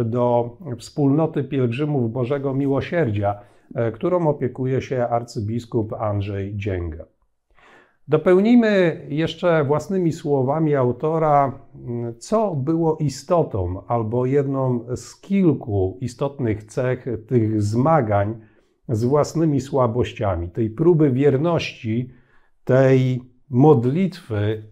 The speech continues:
nogami. Wiemy, że Bóg ma miłość dla każdego i każdemu pragnie tej miłości udzielać. A jednak nasze zmaganie z przestrzenią i z własnymi słabościami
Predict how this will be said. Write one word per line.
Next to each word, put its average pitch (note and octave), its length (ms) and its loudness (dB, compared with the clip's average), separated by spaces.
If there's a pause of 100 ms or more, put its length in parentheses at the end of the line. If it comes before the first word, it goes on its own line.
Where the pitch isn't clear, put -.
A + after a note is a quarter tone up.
(120)
nogami. G2+ 760 0 (1400)
Wiemy, A3+ 580 6
że C#3 220 4
Bóg G#3 280 -2
ma E3+ 140 4
miłość D3+ 380 4
dla C3+ 180 0
każdego G#2+ 680 -4 (760)
i - 80 0
każdemu A3 420 4
pragnie E3 420 4
tej C3 180 2
miłości C3+ 540 4
udzielać. A2+ 760 -2 (920)
A C#3+ 80 6
jednak G#3+ 480 6
nasze D3+ 360 4
zmaganie C#3+ 800 4
z - 100 0
przestrzenią E3 840 2
i A#2 300 2
z A2 120 -8
własnymi C#3+ 480 4
słabościami E3+ 920 0